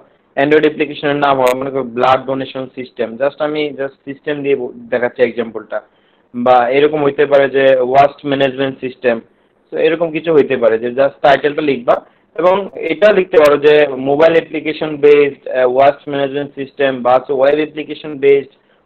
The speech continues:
waste management system, বা হচ্ছে যে তোমার যদি research করো, রিসার্চের হচ্ছে তুমি এরকম লিখবা যে,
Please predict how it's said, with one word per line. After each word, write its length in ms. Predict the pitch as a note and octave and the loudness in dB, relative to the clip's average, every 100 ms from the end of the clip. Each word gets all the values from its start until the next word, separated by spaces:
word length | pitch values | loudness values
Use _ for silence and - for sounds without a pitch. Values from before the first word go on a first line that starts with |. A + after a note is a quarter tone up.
| - | 0
waste 340 | B2+ D3 D3 | 4 4 2
management 440 | D#3 D3+ D3 D3+ D3+ | -4 -2 0 -4 -6
system, 440 | C#3 - C3 C#3 C#3+ _ _ _ B2+ | -12 -6 -4 -4 -8 _ _ _ 2
বা 100 | C3+ | 2
হচ্ছে 280 | - D#3+ | 2 -2
যে 240 | D3+ D#3 D#3 | 2 4 4
তোমার 320 | D3+ C#3+ C#3+ | 2 -2 -2
যদি 140 | D3+ | -2
research 600 | C#3+ D3+ - F#3+ F#3 F#3 - | -2 -2 2 4 4 2 -2
করো, 220 | C#3 C#3 | 2 2
রিসার্চের 720 | C#3 C#3 D3+ D3 - D#3 D3+ | 0 0 0 0 -2 0 0
হচ্ছে 240 | D3 D3 D3+ | 0 -2 -6
তুমি 220 | D3 C#3+ | -4 -4
এরকম 260 | C#3 C#3 C3 | -4 -4 -4
লিখবা 380 | B2 A#2 A#2+ | -4 -2 -2
যে, 220 | A#2 B2 | 0 -4